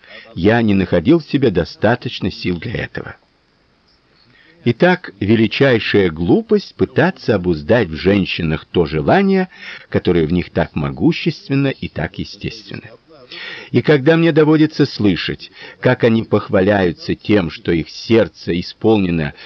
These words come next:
девственной чистоты и холодности, я только посмеиваюсь над ними. Они заходят, пожалуй, чересчур далеко. Если это беззубая и одряхлевшая женщина или молодая,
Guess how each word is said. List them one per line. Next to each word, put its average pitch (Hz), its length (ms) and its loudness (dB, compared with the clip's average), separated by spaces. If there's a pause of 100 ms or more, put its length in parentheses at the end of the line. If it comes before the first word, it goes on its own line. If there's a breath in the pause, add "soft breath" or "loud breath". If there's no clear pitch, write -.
(140)
девственной 104 640 2
чистоты - 600 -2
и - 180 -6
холодности, 117 880 -2 (580 loud breath)
я 131 140 2
только 135 380 -2
посмеиваюсь 92 1080 0
над - 220 -10
ними. 64 340 -14 (640 loud breath)
Они 165 460 2
заходят, 113 560 0
пожалуй, 107 440 2
чересчур 87 540 -6
далеко. 76 500 -8 (920 loud breath)
Если 180 340 4
это 208 180 4
беззубая 139 840 2
и - 180 0
одряхлевшая 143 800 0
женщина 82 720 -4 (260 loud breath)
или 190 140 2
молодая, 101 720 0